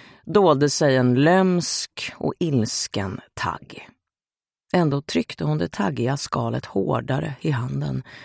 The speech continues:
som för att straffa den för sitt medelmåttiga skrivande.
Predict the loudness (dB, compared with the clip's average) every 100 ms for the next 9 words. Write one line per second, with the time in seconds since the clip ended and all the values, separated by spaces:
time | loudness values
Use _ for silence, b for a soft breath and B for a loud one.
0 | B B B -2 0 2 -2 -4 -4 -4
1 | -6 -6 -2 -2 -4 -8 -12 b _ -4
2 | -2 0 0 2 0 -4 -6 -8 -10 -8
3 | -6 -8 -12 _ -8 -4 -6 -6 -6 -6
4 | -6 -8